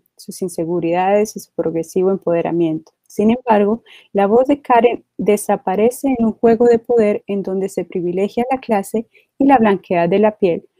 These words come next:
pues es la mujer blanca quien decide qué le permite decir a Karen y cómo interpreta a su objeto de estudio. Siguiendo con la línea teórica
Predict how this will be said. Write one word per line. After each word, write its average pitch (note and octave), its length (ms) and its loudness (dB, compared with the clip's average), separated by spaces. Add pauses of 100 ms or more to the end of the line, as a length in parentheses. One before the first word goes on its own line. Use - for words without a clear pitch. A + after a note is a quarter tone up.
(180)
pues F#3 320 -4
es G#3 160 0
la A3+ 100 4
mujer G3+ 300 0
blanca A3 400 2
quien G#3 200 -4
decide G3 480 -2
qué - 140 -6
le C4 140 -2
permite A3 520 0
decir F#3 380 -4
a F3 100 -8
Karen F3+ 480 -4
y G#3 120 -4
cómo A3+ 400 0
interpreta A#3+ 680 -2 (540)
a F#3+ 180 0
su F#3 140 -8
objeto E3+ 400 -2
de E3+ 80 0
estudio. F#3 420 -6 (1500)
Siguiendo C4+ 640 2
con D#4 200 6
la A3+ 80 0
línea A3+ 300 4
teórica F3+ 680 0